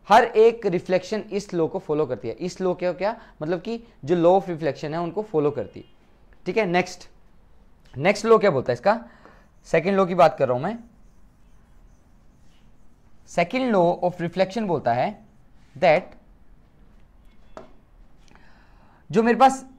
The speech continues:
इंसिडेंट रे है, नॉर्मल है और रिफ्लेक्टेड रे है, वो सभी के सभी एक ही प्लेन पर लाई करेंगे।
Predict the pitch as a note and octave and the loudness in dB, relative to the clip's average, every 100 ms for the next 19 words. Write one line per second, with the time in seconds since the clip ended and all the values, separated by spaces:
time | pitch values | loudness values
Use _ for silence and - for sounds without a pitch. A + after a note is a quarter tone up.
0 | - - _ _ F#3 E3+ F#3+ A3+ A3+ A#3 | -20 -20 _ _ -2 0 0 0 2 2
1 | A#3+ A#3+ A#3+ - - _ - - D3+ E3 | 2 0 -4 -14 -20 _ -20 -8 -2 2
2 | F3 G3 A3 A3+ B3+ - - - A3 B3 | 2 2 2 2 0 -4 -20 0 4 4
3 | - D#3 E3 F3+ G3+ G3+ G3 D3+ A2 G#2 | 0 -6 -4 0 -2 0 -4 -4 -4 -8
4 | - - - A3+ A#3+ B3 G#3+ C#4 B3+ - | -16 -20 0 0 4 4 4 2 0 0
5 | G#3+ F#3 A#3 A#3 G3 G#3+ G#3+ - A#3 A#3 | 2 2 -2 0 4 4 2 -2 -4 -4
6 | F#3+ F#3 F#3 F3+ G3+ E3 D3+ D3+ D3 C3+ | -2 -2 -2 -2 -2 2 2 2 0 -4
7 | B2 B2 D#3+ C3+ | -4 -4 -4 -4